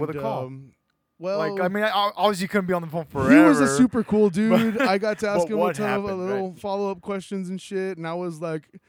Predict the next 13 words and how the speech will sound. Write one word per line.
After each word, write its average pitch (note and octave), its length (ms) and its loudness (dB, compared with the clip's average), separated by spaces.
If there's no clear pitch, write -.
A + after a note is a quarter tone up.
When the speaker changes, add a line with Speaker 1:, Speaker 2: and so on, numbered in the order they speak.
Speaker 2:
uh, D3 180 -4
I - 20 -2
was E3 120 -4
like, D#3 120 -10
"I E3+ 60 -10
don't F#3 120 -6
care F3 220 -10
about D#3 240 -10
this C#3+ 180 -14
job. E3 500 -8
This D3+ 200 -12
is C#3+ 100 -14
awesome." D#3+ 580 -10